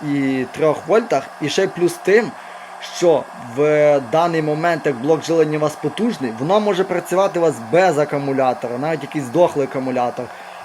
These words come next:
Але радим вам не ставити. Наприклад, деякі елек-, деякі інвертори, що вони не можуть працювати без акумулятора, а як ви так зробите, воно буде працювати. Але раз,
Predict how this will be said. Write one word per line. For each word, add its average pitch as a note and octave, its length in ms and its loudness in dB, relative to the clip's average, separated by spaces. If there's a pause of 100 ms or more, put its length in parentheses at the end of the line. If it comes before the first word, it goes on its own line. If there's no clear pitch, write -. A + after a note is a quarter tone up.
Але C3+ 380 2
радим D#3 580 2
вам D3 380 2
не C#3+ 160 -2
ставити. C3 480 0
Наприклад, C3+ 320 -4
деякі C#3+ 220 -2
елек-, D3 420 -2
деякі D3 380 2
інвертори, C#3+ 680 -2
що C#3+ 160 -8
вони C#3+ 120 -4
не C#3 140 -4
можуть B3 280 -2
працювати D3+ 640 0
без B2+ 280 -2
акумулятора, C3+ 800 0
а C3 60 -6
як B2+ 140 -4
ви D3+ 80 4
так D3 180 -2
зробите, D#3+ 540 0 (440)
воно F#3 260 4
буде G#3 280 4
працювати. C3 720 0 (400)
Але C#3 260 2
раз, F#3+ 260 2